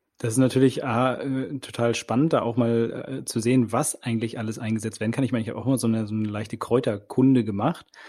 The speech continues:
und fand das schon total überragend, ähm, was so alles am Wegesrand wächst, was man theoretisch, äh, einfach verarbeiten kann, ähm, wenn da nicht gerade irgendwie zu viele, äh, Haustiere sich in der Gegend rumtreiben und das, äh, kontaminieren. Aber,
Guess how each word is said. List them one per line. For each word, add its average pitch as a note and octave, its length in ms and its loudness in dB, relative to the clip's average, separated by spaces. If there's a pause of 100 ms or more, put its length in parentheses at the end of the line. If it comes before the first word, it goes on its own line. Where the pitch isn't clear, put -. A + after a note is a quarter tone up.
(320)
und A#2 140 2
fand A#2 380 2
das C3 160 2
schon A2+ 260 4
total A2 340 -4
überragend, G#2+ 680 -2
ähm, A2 480 -4
was A2 160 -2
so B2+ 100 -4
alles A2+ 240 -4
am F#2+ 180 -6
Wegesrand A#2 680 -2
wächst, A#2 240 -6
was A#2 120 -8
man G#2+ 160 0
theoretisch, A2 640 0
äh, G#2+ 340 -4 (160)
einfach - 460 -6
verarbeiten A2+ 640 0
kann, A2 300 0 (580)
ähm, G2+ 240 -4
wenn G#2 120 -2
da G#2 100 0
nicht G2+ 200 -6
gerade G2+ 340 -2
irgendwie G2+ 360 -6
zu G#2+ 200 -8
viele, G2+ 580 -6 (280)
äh, G2 160 -8
Haustiere G#2 840 -2
sich G#2 260 -8
in G#2+ 100 -2
der G2+ 120 -2
Gegend G#2+ 260 -2
rumtreiben G#2+ 560 0
und G2+ 100 -4
das, G2 220 -8
äh, G#2 240 -6
kontaminieren. A2+ 720 2
Aber, A2+ 220 4